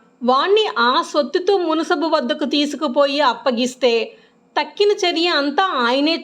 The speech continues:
చూసుకుంటాడనే ఉద్దేశంతో తమ్మిరాజు గోవిందుని తను పల్లెత్తు మాట కూడా అనకుండా అతనితో, "ఎత్తుకో మూట,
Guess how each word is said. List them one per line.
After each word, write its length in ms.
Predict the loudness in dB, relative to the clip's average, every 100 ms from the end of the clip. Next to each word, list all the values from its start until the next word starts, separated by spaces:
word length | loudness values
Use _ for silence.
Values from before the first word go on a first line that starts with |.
| -4
చూసుకుంటాడనే 800 | -4 -4 -2 0 0 0 2 2
ఉద్దేశంతో 960 | 2 0 -2 -2 -2 0 2 2 0 -4 -20 _ -2
తమ్మిరాజు 520 | 0 0 0 -2 -2
గోవిందుని 760 | -2 2 2 2 0 0 0 0
తను 360 | -2 -2 -2 0
పల్లెత్తు 440 | 0 2 0 2 2
మాట 380 | 2 2 0
కూడా 320 | -2 0 0 2
అనకుండా 880 | 2 0 0 0 2 2 2 -2 -10 _ -6
అతనితో, 680 | -4 2 4 4 4 2 2 -2 -20 -2
"ఎత్తుకో 440 | -2 0 0 2 0
మూట, 320 | 2 2